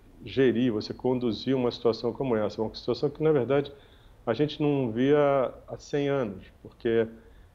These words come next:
é, é uma situação mundial, é uma situação onde você tem dificuldade de, de conseguir insumo, você tem dificuldade de tudo. E é uma competição mundial, não é um problema brasileiro, isso é um problema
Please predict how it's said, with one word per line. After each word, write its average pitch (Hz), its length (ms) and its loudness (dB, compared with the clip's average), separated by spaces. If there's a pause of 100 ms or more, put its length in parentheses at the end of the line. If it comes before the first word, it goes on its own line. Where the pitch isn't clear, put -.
(160)
é, 110 520 2
é - 20 2
uma 117 140 2
situação 117 320 -2
mundial, 117 840 2
é - 40 -10
uma 110 260 -4
situação 113 500 -4
onde 107 440 -2 (600)
você 113 280 0
tem 113 440 2 (300)
dificuldade 110 800 0
de, 104 300 -6
de 101 180 -10
conseguir 107 440 -6
insumo, 131 500 -2
você 104 200 -2
tem 120 160 -2
dificuldade 117 600 0
de - 60 -14
tudo. 117 200 2
E - 20 4
é 120 40 6
uma 131 120 2
competição 147 520 -2
mundial, 113 340 0
não 123 80 2
é 151 40 0
um 165 40 -4
problema 135 340 2
brasileiro, 117 480 0
isso - 80 -10
é 113 60 -4
um - 20 -4
problema 117 480 -2